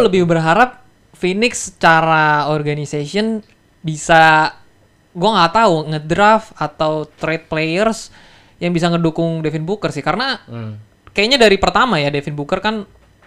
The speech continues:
Speaker 1: rookie-nya udah di
Speaker 2: Iya.
Speaker 1: Suns kan,
Speaker 2: Iya.
Speaker 1: sampai du-, gue nggak tahu beberapa musim ya, tiga,
Speaker 2: Udah.
Speaker 1: tiga, empat musim lebih
Speaker 2: Iya.
Speaker 1: ya, ya kan?
Speaker 2: Iya, segitu.
Speaker 1: Sekitar segitu. Nah,
Speaker 2: Hmm.
Speaker 1: maksud gue, eh, gue percaya Devin Booker tuh bisa ngebawa,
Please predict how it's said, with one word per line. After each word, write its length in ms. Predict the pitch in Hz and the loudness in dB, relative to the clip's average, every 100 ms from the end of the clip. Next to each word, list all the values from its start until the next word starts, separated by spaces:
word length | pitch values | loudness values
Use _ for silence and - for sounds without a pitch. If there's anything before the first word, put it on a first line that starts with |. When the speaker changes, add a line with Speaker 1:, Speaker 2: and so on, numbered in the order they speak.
| _ | _
Speaker 1:
rookie-nya 460 | - 143 165 170 208 | -10 -8 -4 -4 -2
udah 220 | 202 156 | -2 -2
di 280 | 143 143 143 | -2 -4 -4
Speaker 2:
Iya. 40 | |
Speaker 1:
Suns 280 | 135 160 165 | -4 -4 -4
kan, 200 | 160 143 | -4 -8
Speaker 2:
Iya. 40 | 143 | -6
Speaker 1:
sampai 280 | 139 117 147 | -8 -6 -6
du-, 140 | - 160 | -8 -12
gue 160 | 165 202 | -4 0
nggak 140 | 202 | 0
tahu 120 | 202 | -2
beberapa 260 | 156 143 143 | -2 -6 -6
musim 240 | 165 180 | -8 -8
ya, 160 | 143 135 _ _ | -10 -12 _ _
tiga, 220 | - 123 123 | -12 -8 -8
Speaker 2:
Udah. 140 | 117 | -8
Speaker 1:
tiga, 140 | 117 143 | -6 -6
empat 180 | 139 147 | -6 -8
musim 240 | 160 208 | -8 -8
lebih 260 | 190 175 214 | -8 -8 -8
Speaker 2:
Iya. 100 | 139 | -6
Speaker 1:
ya, 100 | 117 - _ | -8 -10 _
ya 100 | - 139 | -16 -10
kan? 100 | 165 | -10
Speaker 2:
Iya, 100 | - | -12
segitu. 300 | - 120 107 | -20 -18 -16
Speaker 1:
Sekitar 220 | - 147 143 | -10 -8 -6
segitu. 260 | 143 143 | -8 -8
Nah, 140 | 151 139 | -6 -6
Speaker 2:
Hmm. 80 | 135 | -6
Speaker 1:
maksud 160 | 110 | -10
gue, 200 | 143 196 220 - _ _ _ _ - | -2 -2 -2 -6 _ _ _ _ -8
eh, 600 | 160 160 160 160 160 156 - _ _ _ _ _ _ - | -2 0 0 0 -2 -4 -10 _ _ _ _ _ _ -6
gue 200 | 180 269 | 2 2
percaya 400 | 269 196 156 208 | 2 0 2 2
Devin 300 | 202 175 170 | 2 -2 -2
Booker 240 | 151 214 | -2 -2
tuh 160 | 208 233 | -2 -4
bisa 260 | 170 147 | -4 -2
ngebawa, 680 | 151 147 147 143 143 139 139 | -2 0 0 2 2 0 -4